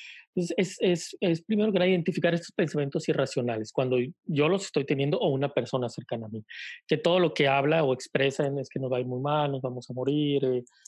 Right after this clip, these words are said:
qué va a ser de nuestra vida, nuestros hijos, o yo solo, ¿no? Empezaron pensamientos fatalistas.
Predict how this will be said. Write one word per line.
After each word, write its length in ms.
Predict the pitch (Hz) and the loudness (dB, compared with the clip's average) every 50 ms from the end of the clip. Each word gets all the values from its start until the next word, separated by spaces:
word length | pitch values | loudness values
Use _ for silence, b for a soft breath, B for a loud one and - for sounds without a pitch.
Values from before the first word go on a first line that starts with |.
| - _ | -20 _
qué 100 | - - | -4 -2
va 60 | 131 | -2
a 60 | 123 117 | 0 0
ser 160 | - 131 - | -2 -2 -2
de 80 | 127 | -4
nuestra 260 | 123 120 - - 127 123 | -4 -4 -4 -2 -2 0
vida, 340 | 135 156 160 165 156 143 139 | 2 4 4 4 4 2 0
nuestros 360 | 131 127 - - 123 120 - | -2 -4 -4 -6 -4 -2 0
hijos, 260 | 160 160 165 151 - - | 0 2 2 0 0 0
o 140 | 180 151 | 0 2
yo 160 | 135 131 139 123 | 2 2 0 0
solo, 440 | - - 160 160 160 156 151 143 | 2 2 2 4 4 2 2 0
¿no? 180 | 135 143 143 147 | 0 0 0 0
Empezaron 540 | 151 190 175 156 180 170 - 190 196 233 - | 0 -2 0 0 2 2 4 2 2 2 0
pensamientos 400 | - 170 - - 160 165 - 170 - | -2 -2 0 0 -2 0 -2 -2 -2
fatalistas. 580 | 160 - - 127 120 117 - - - - - | -2 -2 -2 -4 -4 -6 -6 -10 -12 -14 -14